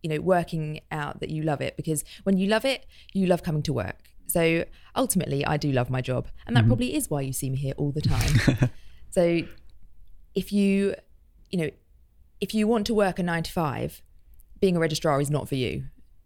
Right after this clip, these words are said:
Speaker 1: You know, you, you have to be able to, to think, "Well, not that I have to come in early and I have to stay late," but you have to kind of think, "Oh, well, I'll go in early for this because that would make,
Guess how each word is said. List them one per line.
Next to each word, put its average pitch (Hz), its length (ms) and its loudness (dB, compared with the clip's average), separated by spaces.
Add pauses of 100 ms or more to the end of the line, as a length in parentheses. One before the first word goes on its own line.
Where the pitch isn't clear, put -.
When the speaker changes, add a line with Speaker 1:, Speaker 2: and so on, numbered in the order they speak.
(160)
Speaker 1:
You 165 80 -2
know, 143 240 0
you, 165 220 -4
you 160 380 -2
have 185 180 -2
to 190 100 -4
be 160 120 -2
able 156 300 0
to, 131 460 -4 (180)
to - 60 -16
think, 143 300 -4
"Well, 151 340 0 (540)
not 208 160 2
that 185 100 0
I 170 100 -2
have 220 260 -8
to 190 80 -4
come 175 200 0
in 156 80 0
early 147 300 0
and 156 100 -6
I 156 40 -6
have 208 260 -8
to 180 80 -6
stay 139 240 -4
late," 123 340 -8 (320)
but - 140 -2
you 185 80 0
have 180 220 -6
to 180 60 -8
kind 175 180 -4
of 165 80 -6
think, 170 400 -6 (280)
"Oh, 262 120 2
well, 247 100 2
I'll 247 80 2
go 285 180 4
in 220 140 2
early 156 240 -2
for 151 80 -10
this 143 180 -4
because - 220 -8
that - 100 -6
would 170 120 -8
make, 170 260 -6